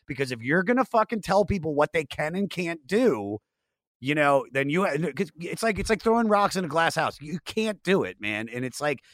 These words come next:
when that happened to Bill, it was like, "Ah, that motherfucker." The first instance I had of that, Tommy, was remem-, was the fir-, was the first time I remember him speaking out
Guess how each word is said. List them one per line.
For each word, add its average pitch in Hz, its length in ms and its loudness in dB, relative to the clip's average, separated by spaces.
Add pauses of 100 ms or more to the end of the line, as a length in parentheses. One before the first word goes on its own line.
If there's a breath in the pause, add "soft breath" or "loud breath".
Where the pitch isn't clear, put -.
(120)
when 143 140 -2
that 175 180 4
happened 185 280 2
to 165 60 -2
Bill, 190 240 6
it 135 80 4
was 127 120 -4
like, 135 180 0
"Ah, 131 840 4
that 127 240 2
motherfucker." 113 840 -2 (240)
The 151 100 -4
first 190 280 2
instance 190 280 0
I 160 100 4
had 196 200 6
of 226 80 4
that, 143 180 2
Tommy, 139 360 2
was 135 200 0
remem-, 139 640 0
was 123 180 -2
the 131 100 -4
fir-, - 180 -12
was 123 240 -4
the 120 80 -12
first 151 180 -6
time 151 100 -6
I 143 40 0
remember 147 280 -2
him 147 160 -2
speaking 143 460 -6
out 196 220 0